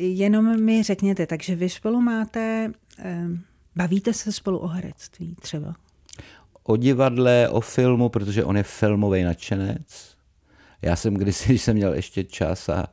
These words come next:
Speaker 2: a sílu, tak jsem taky sledoval hodně filmy. A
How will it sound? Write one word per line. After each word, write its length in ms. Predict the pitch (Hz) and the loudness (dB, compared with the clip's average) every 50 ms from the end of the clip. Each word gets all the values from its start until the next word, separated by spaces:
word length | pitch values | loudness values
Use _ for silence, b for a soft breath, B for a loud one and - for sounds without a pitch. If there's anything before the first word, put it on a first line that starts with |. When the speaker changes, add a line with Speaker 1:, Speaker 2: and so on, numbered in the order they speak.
| b b b | b b b
Speaker 2:
a 80 | - 80 | -8 -8
sílu, 380 | - - - 95 85 90 95 | -6 -6 -4 -2 -2 0 -2
tak 140 | 87 90 85 | -2 -4 -4
jsem 140 | - 101 92 | -4 -4 -4
taky 240 | 85 80 - - 87 | -4 -4 -6 -8 -8
sledoval 460 | - - 87 87 87 87 87 87 90 | -6 -6 -4 -4 -2 -2 -2 -2 -2
hodně 260 | 92 87 90 92 95 | -4 -4 -4 -4 -4
filmy. 440 | 95 - 95 98 101 101 98 104 113 b b b b b b b b b b b b b b b b b _ - | -6 -6 -6 -6 -6 -6 -6 -8 -10 b b b b b b b b b b b b b b b b b _ -6
A 760 | 85 92 92 92 92 92 92 90 90 90 87 85 85 85 78 | -2 0 2 2 4 4 4 4 2 2 2 0 -2 -4 -8